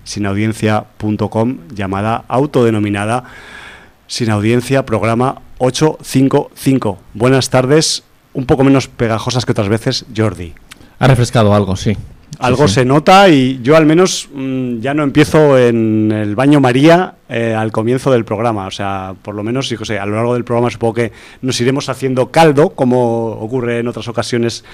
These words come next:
Speaker 1: con la emisión de ondas que hacen los aparatos que nos rodean y que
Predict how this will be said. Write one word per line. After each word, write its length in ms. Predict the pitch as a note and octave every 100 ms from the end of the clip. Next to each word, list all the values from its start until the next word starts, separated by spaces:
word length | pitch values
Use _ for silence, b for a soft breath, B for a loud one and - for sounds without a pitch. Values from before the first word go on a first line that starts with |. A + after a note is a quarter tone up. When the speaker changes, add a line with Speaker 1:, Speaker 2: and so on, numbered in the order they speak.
| B B B _
Speaker 1:
con 360 | A#2+ B2 B2
la 300 | A#2+ A#2 A2+
emisión 880 | A2+ A#2 A#2 B2+ B2 A#2+ A#2+ A#2 A2+ A2 B B -
de 840 | A#2 A#2 A2+ A2+ A2+ A2 G#2+ G#2+
ondas 460 | G#2 D3 D3 C3+ -
que 480 | - A#2 A2+ G#2+ G#2+
hacen 560 | A#2 B2 A#2 A2+ B2+
los 140 | A#2+ A#2
aparatos 340 | A2+ A#2 A#2+
que 80 | -
nos 160 | A2+ G2+
rodean 400 | G#2+ A#2+ C3+ B2
y 60 |
que 260 | B2 A2+